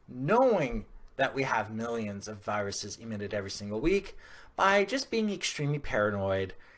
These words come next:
It may be that being paranoid will help you out the most. So here's the thing. The absolute worst viruses on the internet, typically crypto ransomware,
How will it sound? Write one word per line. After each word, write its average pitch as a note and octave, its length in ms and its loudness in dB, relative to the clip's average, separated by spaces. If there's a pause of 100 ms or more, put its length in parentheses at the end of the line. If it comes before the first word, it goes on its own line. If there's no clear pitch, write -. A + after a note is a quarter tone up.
(560)
It F3 180 2
may A#3 280 6
be G3 460 0 (520)
that D3 320 4 (420)
being A3+ 300 2
paranoid D#3 580 2
will D3+ 220 2
help B2 260 0
you A2+ 340 -2
out G#2 340 0 (120)
the G#2+ 120 -4
most. - 440 -6
So G#3 320 6
here's C4 360 2
the F#3+ 80 4
thing. F#2+ 320 -6 (260)
The A#3 220 4
absolute B3+ 760 -2
worst G#3+ 600 6
viruses D#3+ 720 0 (100)
on D3 200 -2
the F3+ 80 -8
internet, A2+ 560 -4 (340)
typically G3 500 2
crypto - 380 -2
ransomware, A2 680 0